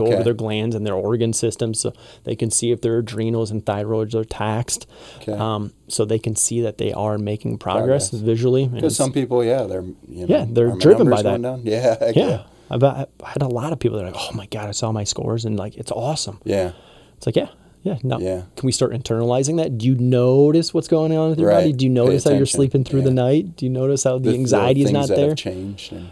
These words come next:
Speaker 1: compound
Speaker 2: Yeah.
Speaker 1: change.
Speaker 2: And there, there's, there's always this tipping point that I have with the clients. Eh,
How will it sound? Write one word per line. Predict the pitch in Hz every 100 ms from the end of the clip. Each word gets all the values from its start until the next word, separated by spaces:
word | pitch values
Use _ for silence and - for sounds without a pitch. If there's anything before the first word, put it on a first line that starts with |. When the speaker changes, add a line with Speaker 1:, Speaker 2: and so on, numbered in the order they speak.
| -
Speaker 1:
compound | 95 85 -
Speaker 2:
Yeah. | -
Speaker 1:
change. | - 85 90 -
Speaker 2:
And | 135 131
there, | 131
there's, | 135 120 - _ _ -
there's | 117 -
always | 131 135 131
this | 123 -
tipping | - 143 127 104
point | - 92 92 -
that | 131 104
I | 101
have | 104 104
with | 110
the | -
clients. | 113 131 107 - - - _ _ _
Eh, | -